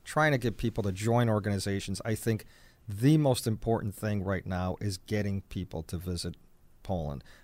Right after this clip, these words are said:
Most people these days don't want to join organizations. They want experiences.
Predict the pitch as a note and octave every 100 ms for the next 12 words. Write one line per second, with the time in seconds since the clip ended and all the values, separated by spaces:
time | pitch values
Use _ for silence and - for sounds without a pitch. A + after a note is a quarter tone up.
0 | - C#3 C#3 - A2+ G#2 G2 - G2 F2+
1 | G#2+ E2 F2+ F2 F2 D#2+ D#2 C2 B1+ C#2+
2 | C#2+ A#1+ - - - - - - A2+ F#2+
3 | F#2 G2 - - F#2 F2 C2 - - -
4 | -